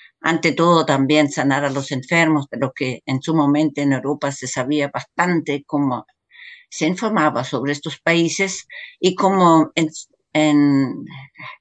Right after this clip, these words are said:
en algún momento de la historia se cerraron las puertas de la China. Entonces yo en la congregación misionera de las siervas del Espíritu Santo, a la cual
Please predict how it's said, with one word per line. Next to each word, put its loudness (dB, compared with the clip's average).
en 2
algún 2
momento 0
de 0
la 0
historia -2
se -4
cerraron 0
las 0
puertas -4
de -4
la -4
China. -2
Entonces 0
yo 0
en 4
la 2
congregación 0
misionera 2
de -2
las -4
siervas -2
del -2
Espíritu -2
Santo, 0
a 2
la 0
cual 0